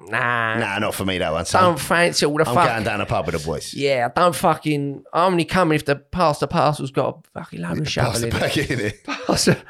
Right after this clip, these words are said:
Speaker 1: pasta packet. Yeah, he'd be on board with that, wouldn't he?
Speaker 2: Yeah, of course he would.
Speaker 1: Um, but that was funny, man. And do you know what I was thinking in a week? One story we ain't mentioned, which is just like gold.
Speaker 2: Go on.
Speaker 1: Obviously, when our mate had his charity boxing. <laughs>
Speaker 2: Yeah.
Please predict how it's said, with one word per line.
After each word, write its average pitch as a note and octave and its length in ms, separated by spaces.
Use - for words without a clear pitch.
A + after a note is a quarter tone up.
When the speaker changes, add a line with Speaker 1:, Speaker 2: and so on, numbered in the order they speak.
Speaker 1:
pasta - 400
packet. F#3+ 540
Yeah, G3+ 180
he'd E3+ 120
be C4 120
on A3 120
board G#3 180
with F#3 100
that, D#3 220
wouldn't D3+ 340
he? G#2 60
Speaker 2:
Yeah, D#2+ 160
of - 300
course A2+ 140
he F#2+ 100
would. B1+ 140
Speaker 1:
Um, C#3 520
but E3 120
that D3+ 160
was C3+ 140
funny, B2+ 300
man. A#2 260
And D3 140
do E3+ 80
you E3 40
know F3+ 120
what F#3 100
I - 40
was D#3 120
thinking D#3 400
in C#3+ 80
a C#3+ 40
week? C#3+ 440
One D3+ 320
story A#2+ 500
we B2+ 280
ain't C3+ 200
mentioned, A#2 460
which A2+ 300
is A2+ 200
just - 280
like G#2+ 260
gold. A2 340
Speaker 2:
Go E2+ 160
on. D#2 160
Speaker 1:
Obviously, B2 420
when C#3 220
our A#2 100
mate A#2+ 300
had A2 100
his A#2 160
charity A#2+ 360
boxing. A4 580
<laughs> - 360
Speaker 2:
Yeah. A2+ 260